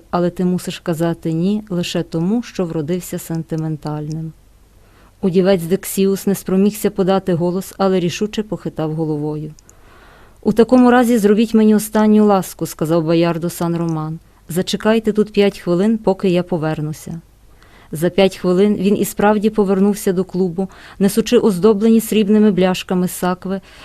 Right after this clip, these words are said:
і виклав на стіл десять пак банкнотів по тисячі песо в кожній,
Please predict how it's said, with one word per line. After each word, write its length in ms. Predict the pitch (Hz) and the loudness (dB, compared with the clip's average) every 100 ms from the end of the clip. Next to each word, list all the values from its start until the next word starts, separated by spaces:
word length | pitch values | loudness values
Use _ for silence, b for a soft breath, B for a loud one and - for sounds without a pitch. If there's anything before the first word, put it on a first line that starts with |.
| B - | B -2
і 80 | |
виклав 340 | 185 226 226 220 | 2 2 4 2
на 100 | 214 | 2
стіл 280 | 214 226 196 | 0 -2 0
десять 400 | 208 220 208 - | 0 -2 -6 -4
пак 220 | 196 170 | -4 -2
банкнотів 680 | 185 180 190 175 170 196 190 _ | -2 -2 -2 -2 -2 -8 -12 _
по 120 | - | -8
тисячі 440 | 180 185 185 175 180 | -4 -2 -2 -4 -6
песо 400 | - 196 196 196 | -4 -4 -4 -8
в 80 | - | -8
кожній, 500 | 160 156 156 160 | -6 -6 -6 -10